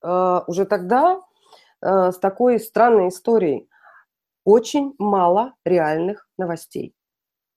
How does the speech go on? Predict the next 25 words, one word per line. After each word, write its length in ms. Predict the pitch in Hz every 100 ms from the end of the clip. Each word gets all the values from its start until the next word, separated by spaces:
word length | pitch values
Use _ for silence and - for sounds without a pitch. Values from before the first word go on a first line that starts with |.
| _ _
Вот 200 | 151 185
если 400 | - 190 294 262
вы 380 | 226 180 233 220 147
несколько 580 | 156 247 - 330 -
дней 380 | 214 208 220 185
понаблюдаете 920 | - 156 160 160 165 214 254 220 -
за 460 | 131 127 180 196 175 - _ _ _
заголовками, 920 | 131 175 165 196 320 440 - 185 147 - _ _ _
например, 420 | 170 185 196 196
российских 560 | 180 190 - 208 - 160
крипто-сми, 560 | - 165 - 156 170 147
для 140 | 147
тех, 200 | 147 156
кто 120 | -
не 120 | 156 156
знает 320 | 160 151 147
английский 480 | 147 160 160 - 156
язык, 320 | 156 156 131
да, 240 | 165 240 _ _ _ _ _
вы 140 | 165 233
увидите, 520 | 233 254 302 233 214
что 200 | - 190
они 240 | 185 208 214
все 520 | - - 233 269 277
одинаковые. 640 | 185 175 196 220 156 143